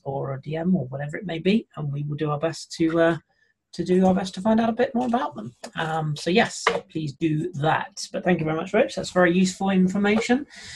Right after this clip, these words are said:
Um, I will just give you some results because we do have some full times from tonight's games in Liga.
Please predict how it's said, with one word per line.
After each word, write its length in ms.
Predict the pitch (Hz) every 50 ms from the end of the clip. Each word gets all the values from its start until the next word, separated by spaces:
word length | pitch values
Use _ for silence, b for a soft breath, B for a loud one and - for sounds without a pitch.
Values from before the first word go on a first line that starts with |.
| B B B B B
Um, 240 | 190 190 202 202 220
I 60 | -
will 140 | 202 240 240
just 180 | 208 196 185
give 160 | - 233 214 214
you 180 | 226 214 - -
some 220 | - - - 214 196
results 480 | 190 180 175 180 196 196 208 185 - -
because 200 | - 170 180 180
we 100 | 175 180
do 140 | 180 185 180
have 160 | 170 180 170
some 180 | - - 160 151
full 260 | - _ 180 175 160
times 560 | 147 - 180 170 165 147 143 135 127 127 - - - -
from 240 | 147 135 135 131
tonight's 500 | - - 139 135 135 143 - - - -
games 560 | - - - - 147 147 139 135 131 127 - - _
in 240 | - 156 147 139 135
Liga. 420 | 135 135 131 131 127 127 139 156